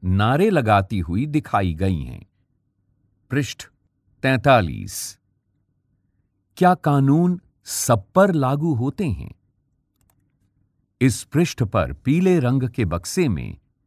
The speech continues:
कुछ प्रश्न पूछे गए हैं। लिखा गया है, "इस स्थिति को पढ़ें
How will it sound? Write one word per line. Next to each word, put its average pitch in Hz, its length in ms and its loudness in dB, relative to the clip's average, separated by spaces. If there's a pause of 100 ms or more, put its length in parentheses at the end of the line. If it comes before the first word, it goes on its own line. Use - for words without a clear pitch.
(160)
कुछ - 260 -4 (140)
प्रश्न 180 400 -4
पूछे 107 420 -2
गए 139 220 0
हैं। 67 320 -10 (800)
लिखा 104 300 -2
गया 85 300 -2
है, 151 180 -2 (720)
"इस 190 140 0
स्थिति 135 420 -6
को 87 180 -4
पढ़ें 90 520 -2